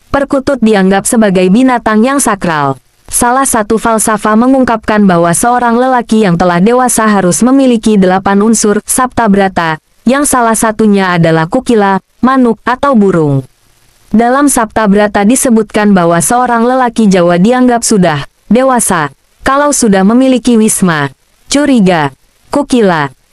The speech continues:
turangga, gangsa, dan tiga unsur lainnya. Karena itu banyak masyarakat Jawa yang memelihara burung perkutut dengan berbagai pertimbangan.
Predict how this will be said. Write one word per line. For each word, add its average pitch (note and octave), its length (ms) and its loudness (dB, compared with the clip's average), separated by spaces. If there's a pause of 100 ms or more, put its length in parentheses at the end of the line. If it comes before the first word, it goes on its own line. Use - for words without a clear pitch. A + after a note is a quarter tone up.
(200)
turangga, G#3 640 0 (320)
gangsa, G#3 640 0 (240)
dan G#3+ 240 2
tiga A#3+ 240 2
unsur A#3 400 0
lainnya. G#3 560 0 (720)
Karena B3 400 0
itu A#3 240 0
banyak F3+ 320 0
masyarakat A#3 640 -2
Jawa F3+ 320 0
yang B3+ 240 2
memelihara G#3+ 560 2
burung F#3+ 320 2
perkutut B3 480 -2
dengan F3 320 2
berbagai A3 480 2
pertimbangan. E3+ 800 0